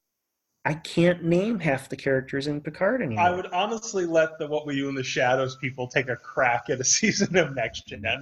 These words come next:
Speaker 1: Yeah, hell yeah.
Speaker 2: I, I'm gonna be honest, I'm holding out this weird, tiny bit of hope for the Lower Decks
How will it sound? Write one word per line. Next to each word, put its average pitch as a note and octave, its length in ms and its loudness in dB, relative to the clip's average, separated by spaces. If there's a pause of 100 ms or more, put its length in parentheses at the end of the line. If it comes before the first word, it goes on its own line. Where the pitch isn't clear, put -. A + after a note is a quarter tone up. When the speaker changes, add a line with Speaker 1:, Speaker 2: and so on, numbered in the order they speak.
(220)
Speaker 1:
Yeah, F#4 320 2
hell G#3 300 2
yeah. D4 360 -2 (1700)
Speaker 2:
I, F3+ 260 0 (100)
I'm G#3 160 2
gonna F#4 180 0
be F4 140 2
honest, F#3+ 440 -2
I'm G3+ 160 2
holding E4+ 400 2
out A#3+ 240 2
this G#3+ 200 -6 (220)
weird, A#3 460 -2 (420)
tiny A#3+ 640 -6
bit G3 160 2
of F#3+ 120 0
hope D#3 420 -4
for E3 160 -2
the C3+ 320 2 (300)
Lower D3+ 240 -6
Decks C#3+ 300 -4